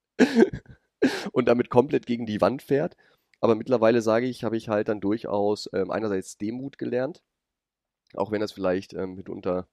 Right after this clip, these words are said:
nicht immer ersichtlich oder greifbar ist für Personen im Außen.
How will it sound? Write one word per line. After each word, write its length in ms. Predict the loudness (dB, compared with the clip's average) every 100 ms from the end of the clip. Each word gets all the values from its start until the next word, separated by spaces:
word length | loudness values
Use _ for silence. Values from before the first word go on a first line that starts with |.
| _ _ _
nicht 180 | -16 -12
immer 280 | -4 -2 -2
ersichtlich 460 | -4 -8 -14 -12
oder 140 | -8 -6
greifbar 420 | -4 -4 -4 -8
ist 120 | -8
für 220 | -10 -8 -8
Personen 420 | -10 -10 -10 -8
im 80 | -6
Außen. 400 | -4 -4 -8